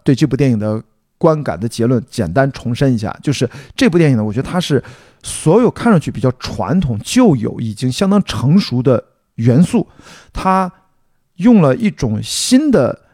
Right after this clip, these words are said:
气质和演绎的方法，表面上是炒冷饭，但是组合到一起之后产生了新的化学反应，我觉得是积极的，我一定是肯定它的。然后它让游戏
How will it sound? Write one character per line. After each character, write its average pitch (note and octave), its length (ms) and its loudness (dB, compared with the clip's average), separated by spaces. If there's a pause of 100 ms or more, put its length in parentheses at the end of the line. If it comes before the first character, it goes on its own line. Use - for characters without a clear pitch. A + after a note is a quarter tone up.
(140)
气 - 380 -2
质 - 320 -10
和 C3 320 -4 (120)
演 C3+ 240 -2
绎 F3 140 -2
的 C3+ 100 2
方 F#3+ 280 0
法， - 280 -8 (360)
表 C#3 240 2
面 A#3+ 220 4
上 D#3+ 120 2
是 A#2+ 120 -2
炒 A#2+ 240 -2
冷 G#2 160 0
饭， B2 240 0
但 G#3 100 2
是 G3 100 0
组 C#3 220 -6
合 E3+ 140 -2
到 G3+ 140 2
一 A3 100 0
起 A2+ 240 -8 (160)
之 - 140 -4
后 G3+ 160 0
产 F2 340 -8
生 F3+ 220 -2
了 E3+ 160 2 (480)
新 C#4+ 340 2
的 G#3 60 2
化 B2+ 160 -4
学 A#2 100 -8
反 D#2+ 240 -10
应， F2 140 -12 (340)
我 D3+ 120 -4
觉 E3+ 100 2
得 D3 80 0
是 C3+ 160 -4
积 D3+ 160 -6
极 - 160 -10
的， - 140 -10
我 A#2 120 -2
一 B2 140 -4
定 D3+ 180 2
是 - 120 -4
肯 F#2 240 -8
定 C3 180 0
它 E2+ 160 -2
的。 - 100 -6 (300)
然 C#3 160 2
后 C#3+ 80 0
它 C#3+ 140 -2
让 D#3+ 200 2
游 A#2 160 -2
戏 - 200 -4